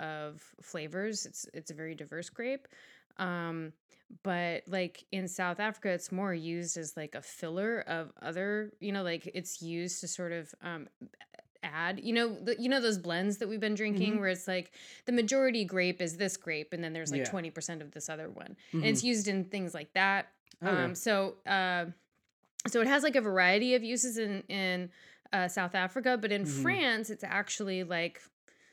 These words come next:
Speaker 1: um, in the Loire region, it is, um, much more prestigious, I guess you
Speaker 2: Okay.
Speaker 1: could say.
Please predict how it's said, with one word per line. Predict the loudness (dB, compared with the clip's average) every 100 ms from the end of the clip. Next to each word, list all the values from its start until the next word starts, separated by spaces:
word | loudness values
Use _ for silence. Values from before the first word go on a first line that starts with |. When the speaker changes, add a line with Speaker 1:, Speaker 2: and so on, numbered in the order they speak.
| _ -12 -4
Speaker 1:
um, | -2 -2 -4 -4
in | -2
the | 0
Loire | 2 4 6 6
region, | 4 0 -2 -4 -4 -8 -8
it | -2 0 0 -4 -6
is, | -4 -4 -6 -8 -12 -14 _ -20 _ _ -10
um, | -8 -8 -10 -14 -18 _ _ _ _ _ _ -16 -16 _ _ _ -14
much | -12 -10 -8
more | -8
prestigious, | -8 -12 -12 -10 -8 -6 -6 -8
I | -8
guess | -8 -8 -10 -10
you | -6
Speaker 2:
Okay. | -2 0
Speaker 1:
could | -2 -4
say. | -4 -4